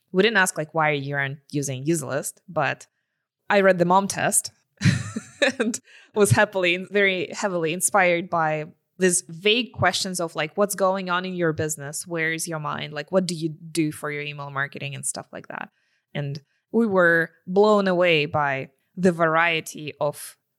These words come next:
different setups that people have and how creative they get with their email. Some people have no marketing list. Some people have no customer email list. Some people, like, have a source of truth in their internal dashboard or in HubSpot. And it's just amazing.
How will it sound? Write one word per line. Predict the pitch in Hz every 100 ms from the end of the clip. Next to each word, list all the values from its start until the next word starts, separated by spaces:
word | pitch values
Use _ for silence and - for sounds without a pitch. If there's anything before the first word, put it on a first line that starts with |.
| _ -
different | 185 185 185 165
setups | - 170 185 277 - -
that | 196 180
people | 202 196 190
have | - 185 311 -
and | - 196
how | 185 180 170
creative | 170 - 190 180 180
they | 175
get | 170 180
with | 175
their | 170
email. | 160 160 156 160 - -
Some | - 170
people | 165 156
have | - 135 135 - -
no | 180 175
marketing | 165 160 156 151
list. | 151 151
Some | 170 170
people | 160 143
have | 147 151
no | 165 175
customer | 165 175 175 165 156
email | 151 156 156
list. | - - _ _ _ _
Some | - 165
people, | 151 151
like, | 147 139 135 _ _ _ -
have | - 175
a |
source | 170 175 170 175
of | -
truth | - 180 170 - _
in | - 175
their | 156
internal | 156 180 170 165
dashboard | 170 170 - 165 151 151 156 -
or | -
in |
HubSpot. | - 190 185 - - 165 160 -
And | 180 160 - _
it's | 214 202
just | 269 269 -
amazing. | 220 262 285 233 196